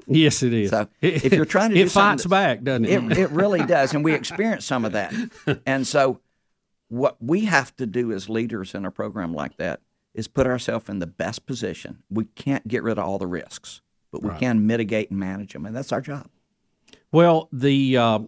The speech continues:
Speaker 1: the space shuttle served us well. It did what it was designed to do, and that is build things in low Earth orbit.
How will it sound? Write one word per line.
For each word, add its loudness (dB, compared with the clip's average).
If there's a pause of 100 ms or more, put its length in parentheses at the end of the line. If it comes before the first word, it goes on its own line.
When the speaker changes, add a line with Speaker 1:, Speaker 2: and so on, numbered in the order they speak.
(140)
Speaker 1:
the -4
space 0
shuttle 0
served 0
us -6
well. 0 (160)
It -4
did 2
what 2
it 0
was -4
designed 0
to -2
do, 0
and 0
that 0
is -2
build -2
things 0
in 0
low 0
Earth -2
orbit. 0